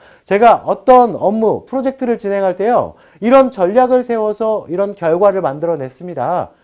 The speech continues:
그런 전략적인 부분을 좀 구분해서 설명하는 것도 하나의 방법이 될 수가 있겠죠. 그래서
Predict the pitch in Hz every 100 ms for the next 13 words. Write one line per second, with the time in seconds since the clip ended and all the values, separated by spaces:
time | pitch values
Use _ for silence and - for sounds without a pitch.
0 | _ - 208 208 160 180 214 220 190 156
1 | 135 156 208 - _ 160 - 139 175 196
2 | 175 165 180 175 156 127 107 - 185 220
3 | - _ 226 247 208 123 160 196 113 -
4 | 170 110 85 - 156 - _ _ - 165
5 | 190 196